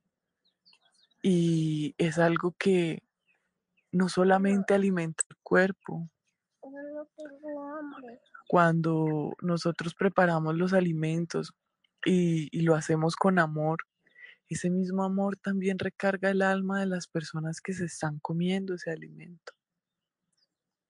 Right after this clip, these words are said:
Nosotros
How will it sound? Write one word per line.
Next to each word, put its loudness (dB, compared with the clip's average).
Nosotros 0